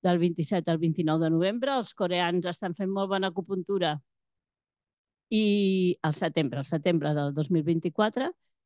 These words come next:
estan fent molt bona acupuntura i el proper congrés serà a la illa de Jeju, a Corea.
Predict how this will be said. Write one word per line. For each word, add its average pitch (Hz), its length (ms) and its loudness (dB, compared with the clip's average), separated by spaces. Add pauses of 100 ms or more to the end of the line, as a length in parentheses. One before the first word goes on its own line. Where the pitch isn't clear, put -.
(140)
estan 180 280 0
fent 190 160 0
molt 170 200 2
bona 170 200 2
acupuntura 175 520 -2
i 220 80 4
el 160 80 0
proper 170 560 0 (320)
congrés 180 360 2
serà 185 200 2
a 156 80 -2
la 165 100 0
illa 170 300 0
de 165 160 0
Jeju, 233 560 -2 (480)
a 156 380 -2
Corea. 160 380 0